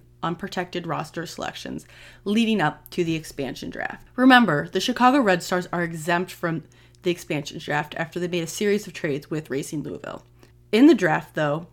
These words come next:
Louisville can take up to two players from any of the remaining teams or one allocated player from a team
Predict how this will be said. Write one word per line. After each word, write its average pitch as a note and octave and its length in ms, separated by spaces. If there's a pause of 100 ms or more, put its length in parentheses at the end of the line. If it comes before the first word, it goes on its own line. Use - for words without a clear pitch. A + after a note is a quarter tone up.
(380)
Louisville G#3 480
can A#3+ 140
take G3 240
up F3+ 100
to F3+ 80
two A3+ 220
players F#3 440
from E3 320 (140)
any F#3 260
of A3+ 120
the A#3+ 100
remaining A#3 420
teams D#3+ 520 (120)
or F#3 440 (320)
one G3 340
allocated E3+ 560
player D3+ 500 (220)
from C#3+ 240
a E3 80
team C3 460